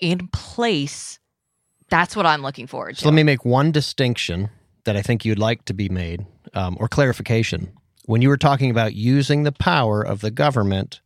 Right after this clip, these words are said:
Speaker 2: while you have the power, right?
Speaker 1: Yeah.
Speaker 2: Supermajority. Uh, I wanna be clear that if you look at the, what DeSantis used that power for, it was actually to free individual citizens, right?
Speaker 1: Yes.
Speaker 2: Anything he could do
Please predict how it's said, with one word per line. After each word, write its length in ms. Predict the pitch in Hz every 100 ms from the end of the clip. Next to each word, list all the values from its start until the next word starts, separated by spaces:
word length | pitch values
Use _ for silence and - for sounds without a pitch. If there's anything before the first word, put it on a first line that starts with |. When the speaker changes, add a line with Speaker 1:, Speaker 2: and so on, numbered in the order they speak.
| _ _ _ -
Speaker 2:
while 240 | 101 110
you 160 | 113 113
have 340 | 127 123 123
the 60 | 127
power, 340 | 113 90 87
right? 160 | 92 98
Speaker 1:
Yeah. 120 | 170
Speaker 2:
Supermajority. 720 | 120 110 113 101 110 104 98 95 - _ _ _ _
Uh, 200 | - 107 113
I 80 |
wanna 220 | 127 151 135
be 100 | 123
clear 340 | - 170 160
that 160 | 131 120
if 100 | -
you 100 | 120
look 280 | 120 185 -
at 140 | -
the, 120 | 127 - -
what 340 | 120 143 - _ _ _
DeSantis 580 | - - 135 135 127 117
used 200 | 127 120
that 160 | 117 -
power 300 | - 117 110
for, 440 | - 120 127 175 - _ _ _
it 80 | 131
was 220 | 131 120
actually 540 | 135 147 - 135 120 - _ _
to 100 | -
free 760 | 110 - - 143 147 165 180 180 - _ _ _ _
individual 580 | 147 143 135 143 131 123
citizens, 540 | - 127 110 92 90
right? 180 | 110 117
Speaker 1:
Yes. 380 | 165 95 - -
Speaker 2:
Anything 380 | 139 180 185 185
he 120 | 165
could 240 | 143 147 127
do 340 | 143 139 135